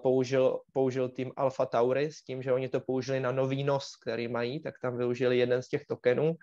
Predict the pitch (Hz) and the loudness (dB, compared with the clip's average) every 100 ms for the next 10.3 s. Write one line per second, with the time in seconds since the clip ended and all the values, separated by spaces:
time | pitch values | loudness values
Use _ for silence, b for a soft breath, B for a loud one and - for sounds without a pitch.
0 | B B _ - 127 120 120 135 147 - | B B _ -2 2 4 4 4 2 2
1 | 135 135 135 135 135 131 - 123 127 127 | 2 4 2 2 2 0 -2 0 2 2
2 | 131 131 127 113 107 - 110 117 113 120 | 2 2 2 -2 -4 -10 -6 -4 -4 0
3 | 117 117 113 117 117 - 117 110 - 113 | 4 4 4 0 0 -4 -4 -4 -8 -8
4 | 113 - 113 110 107 104 110 - 127 127 | -8 -6 -4 0 0 -2 -6 -8 -4 2
5 | 135 131 131 123 131 131 123 120 - 120 | 2 2 0 0 -2 -2 -2 -6 -4 -2
6 | 120 - 117 110 - 110 107 - - 113 | -2 -4 -6 -6 -6 -6 -6 -12 -8 0
7 | 113 113 B B - _ - 110 107 110 | 0 0 B B -20 _ -2 0 0 0
8 | 120 - 127 127 127 127 127 131 123 139 | 0 2 4 4 4 2 2 0 0 2
9 | 127 123 - 127 123 127 120 131 127 127 | 2 0 -4 -6 -2 -2 -2 0 -2 0
10 | 123 127 | -4 -4